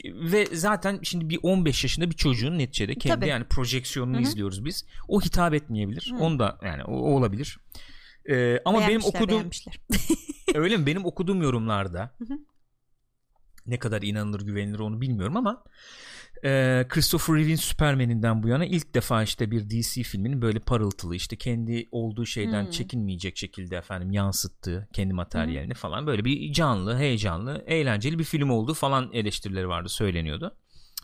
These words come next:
Speaker 1: E, ki bunun şeyi geldi şimdi. Ne o? Box office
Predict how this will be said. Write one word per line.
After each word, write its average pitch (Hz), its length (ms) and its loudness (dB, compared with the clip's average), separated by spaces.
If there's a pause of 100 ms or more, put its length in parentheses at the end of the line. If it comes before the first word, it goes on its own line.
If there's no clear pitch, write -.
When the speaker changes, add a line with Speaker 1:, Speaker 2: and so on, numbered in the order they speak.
Speaker 1:
E, 110 880 -2
ki 214 400 0 (340)
bunun 175 400 2
şeyi 185 300 0
geldi 170 300 2
şimdi. 98 420 -4 (200)
Ne 143 80 0
o? 139 140 0
Box 139 260 2
office - 240 -2